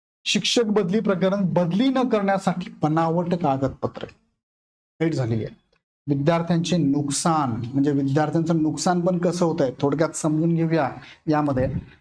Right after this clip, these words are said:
तिकडे जाण्यापूर्वी Ignite अकॅडमीकडनं टेट दोन हजार पंचवीस ची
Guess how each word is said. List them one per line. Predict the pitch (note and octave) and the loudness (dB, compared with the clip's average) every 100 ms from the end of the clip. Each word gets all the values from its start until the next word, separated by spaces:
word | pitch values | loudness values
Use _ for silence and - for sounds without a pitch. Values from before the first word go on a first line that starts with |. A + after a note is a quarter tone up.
| E3 | -2
तिकडे | E3 F3 | 0 2
जाण्यापूर्वी | D#3+ E3 F3+ F3+ F3+ | 2 2 2 0 0
Ignite | F#3 D3+ D3 E3 E3+ F3 | 0 0 2 0 0 -2
अकॅडमीकडनं | C#3+ E3 E3 E3 D#3+ D3 B2+ C3 - - - | 0 2 2 0 0 0 0 -6 -16 -8 0
टेट | F3 F3+ | 2 2
दोन | E3+ D#3+ | 0 0
हजार | D3+ D#3+ | 2 0
पंचवीस | D#3+ D#3 C#3+ C#3 E3+ | 0 -2 -2 0 -2
ची | E3+ | 0